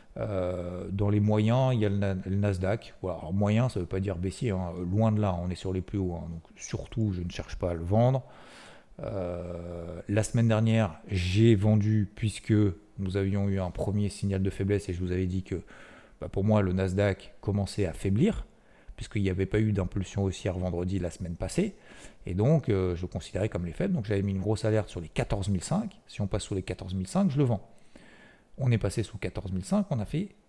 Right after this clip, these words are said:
quatorze mille trois, quatorze mille, quasiment, quasi quatorze mille deux cent cinquante.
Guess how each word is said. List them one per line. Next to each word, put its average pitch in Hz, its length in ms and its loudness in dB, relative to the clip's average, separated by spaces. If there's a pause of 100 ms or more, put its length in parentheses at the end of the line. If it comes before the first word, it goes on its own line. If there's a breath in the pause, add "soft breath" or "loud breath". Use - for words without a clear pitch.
(180)
quatorze 104 260 -4
mille 104 140 2
trois, 185 320 -2
quatorze 110 340 -8
mille, 160 200 2
quasiment, 127 420 -2
quasi 131 280 -4 (220)
quatorze 113 340 -6
mille 165 140 4
deux 143 100 0
cent 147 140 -4
cinquante. - 400 -6